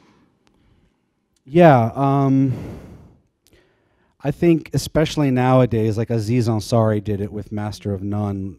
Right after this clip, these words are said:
uh, which is a hugely popular, well-received show on Netflix.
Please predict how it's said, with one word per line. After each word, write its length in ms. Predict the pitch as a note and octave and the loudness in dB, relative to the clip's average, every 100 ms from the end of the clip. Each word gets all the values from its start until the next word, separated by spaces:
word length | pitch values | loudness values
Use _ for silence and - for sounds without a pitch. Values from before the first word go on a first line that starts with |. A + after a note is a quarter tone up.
| _ | _
uh, 60 | G#2 | -10
which 240 | G2 F#2+ | -8 -8
is 140 | G2 F#2 | -12 -16
a 20 | |
hugely 400 | - A#2 G2 G2 | -12 -10 -10 -10
popular, 440 | F#2+ G#2+ G2 G2 F#2+ | -10 -10 -12 -12 -10
well-received 480 | G2+ G2 - G2+ F#2+ | -6 -6 -8 -14 -16
show 160 | G2+ F#2+ | -12 -12
on 80 | F#2 | -12
Netflix. 640 | G2 - F2+ E2 - - | -14 -16 -18 -18 -20 -20